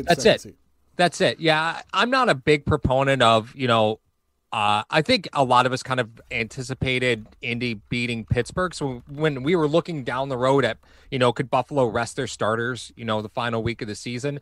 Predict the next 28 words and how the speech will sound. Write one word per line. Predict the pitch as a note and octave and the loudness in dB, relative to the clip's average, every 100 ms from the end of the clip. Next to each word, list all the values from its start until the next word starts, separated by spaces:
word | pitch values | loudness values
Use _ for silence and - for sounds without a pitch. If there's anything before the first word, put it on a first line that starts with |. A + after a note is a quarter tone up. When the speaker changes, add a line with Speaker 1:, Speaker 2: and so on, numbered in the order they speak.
| - - | -16 -8
Speaker 2:
I | C3+ | 0
think | D3 | 2
a | C3+ | 4
lot | A#2 B2 | 2 2
of | C#3 | 2
that | B2+ | 2
was | A2+ | 0
predicated | B2+ B2 - C3 B2 | -2 -2 -2 -2 0
on | G#2+ G2+ G2+ _ - | 0 -2 -6 _ -8
Indy | B2+ A#2+ A#2 | -6 -4 -6
beating | G2 A2+ A2+ A2 G2+ | -6 -6 -6 -6 -6
Pittsburgh, | A2+ - F#3 G3 - _ - | -6 -2 -2 -2 -6 _ -2
right? | A2 | 0
Speaker 1:
Yes. | C#3+ | 0
Speaker 2:
To | A#2 | -4
give | B2 | -2
you | A#2+ | 0
a | |
Speaker 1:
Yeah. | |
Speaker 2:
little | B2 A#2+ | 2 0
bit | B2+ - | -2 -6
of | C#3 | -4
that | B2 A2+ | -2 -2
space. | - B2 F#3 - _ _ _ _ - | -4 -4 -4 -8 _ _ _ _ -8
Uh, | G2+ | -4
that's | A2 C#3 C3+ | 0 -2 -2
not | G2+ | -8
there | G#2 A2+ | -2 -2